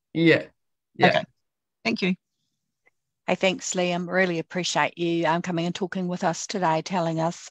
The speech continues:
Speaker 3: uh, your views. You've articulated them really clearly, um, and really advocated for the community,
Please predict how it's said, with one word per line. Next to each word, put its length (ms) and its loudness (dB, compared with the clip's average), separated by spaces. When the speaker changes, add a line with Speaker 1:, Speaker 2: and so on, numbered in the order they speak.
Speaker 3:
uh, 180 2
your 160 0
views. 640 -2
You've 260 -6
articulated 840 -4
them 220 -6
really 260 0
clearly, 520 -4
um, 580 -2
and 520 -2
really 280 -4
advocated 640 -6
for 280 -8
the 160 -10
community, 880 -6